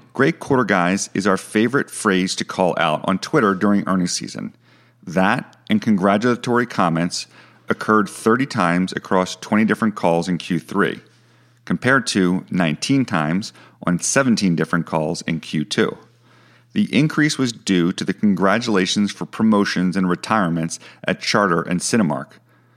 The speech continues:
Unfortunately, that goodwill did not extend to these stock performances since their Q three calls. Charter and Cinemark stocks are down thirteen percent and sixteen percent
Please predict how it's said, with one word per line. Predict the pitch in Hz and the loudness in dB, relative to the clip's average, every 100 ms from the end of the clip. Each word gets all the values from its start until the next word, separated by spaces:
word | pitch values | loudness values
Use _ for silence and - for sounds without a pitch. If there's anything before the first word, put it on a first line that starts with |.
| _ _ - | _ _ -2
Unfortunately, | 104 - 147 151 104 - 104 | -2 2 0 2 0 0 0
that | 90 90 107 - | 0 0 0 0
goodwill | 127 127 104 92 98 110 | 0 2 4 4 2 -2
did | 95 | 0
not | 92 87 | 2 2
extend | 104 - - 82 90 | -2 -4 -2 0 0
to | 87 | -2
these | 82 - | -4 -2
stock | - 101 - | 0 -2 -2
performances | 87 - 69 69 - 80 - - - - | -8 -6 -6 -6 -6 -6 -8 -12 -20 -12
since | - 113 - | -2 0 2
their | 113 | 0
Q | - 107 | 0 -2
three | 98 98 95 | 0 0 -2
calls. | - 120 - - - - _ _ _ _ _ _ _ | 0 -2 -2 -6 -12 -16 _ _ _ _ _ _ _
Charter | - 113 139 143 | 0 4 4 2
and | - 95 | 0 -2
Cinemark | - 123 120 120 | 2 2 4 2
stocks | - 98 92 - | 2 2 2 0
are | 90 | 2
down | 92 92 | 2 2
thirteen | - 117 120 143 | 2 0 2 0
percent | 143 - 147 - - _ | 0 0 0 -2 -4 _
and | 92 - | -4 -2
sixteen | - 156 - 85 | -2 -4 -2 -2
percent | 73 80 - 80 | 0 0 0 0